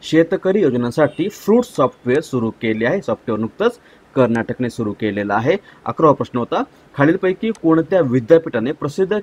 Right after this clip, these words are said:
केलेल्या एका अहवालानुसार भारतात दोन हजार वीस या वर्षामध्ये वायू प्रदूषणामुळे नागरिकांचे आयुर्मान सहा पूर्णांक नऊ वर्षांनी कमी झाले आहे?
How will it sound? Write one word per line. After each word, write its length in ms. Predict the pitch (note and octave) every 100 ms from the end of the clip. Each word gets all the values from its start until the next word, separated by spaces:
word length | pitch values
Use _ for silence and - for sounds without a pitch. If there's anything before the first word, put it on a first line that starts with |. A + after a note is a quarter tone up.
| -
केलेल्या 320 | F#3+ F#3 G3
एका 360 | - D3 D#3+ D#3+
अहवालानुसार 720 | C#3 B2 B2+ B2 D#3+ - C3+
भारतात 440 | C3 C#3+ C3+ A#2+ C3+ - _ _
दोन 220 | A#2 C#3+ B2+
हजार 180 | C3 -
वीस 400 | A#2 D3+ A#3+ -
या 80 | C3
वर्षामध्ये 640 | G#2+ B2 F#3 A#2+ G2+ C#3+ G#3 _ -
वायू 360 | A2 B2+ D3 A#3+
प्रदूषणामुळे 760 | A#3+ C3+ C#3 E3+ C#3 A2 B2 -
नागरिकांचे 760 | A#2 B2 C#3+ D3 D#3 D#3 - -
आयुर्मान 440 | C#3+ C#3+ A2+ A#2 G3+ - - _ -
सहा 240 | D#3+ E3 A3+
पूर्णांक 600 | F#3 D#3 C#3+ D3 - D3
नऊ 300 | A#2 D#3+ B2+
वर्षांनी 440 | A#2+ - B2 C#3
कमी 340 | D3 A#2 G#2+
झाले 260 | G2 G#2+ A2+
आहे? 220 | A#2 F#3+